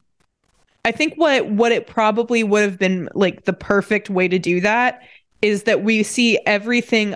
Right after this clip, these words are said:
up to, like, the setup, but we don't actually see the breakup happen.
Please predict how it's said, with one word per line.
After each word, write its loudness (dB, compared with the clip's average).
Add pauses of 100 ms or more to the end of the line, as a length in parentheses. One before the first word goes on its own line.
up 0
to, 0
like, 0
the -2
setup, 0
but 4
we 0
don't 0
actually -4
see 0
the -2
breakup -4
happen. -6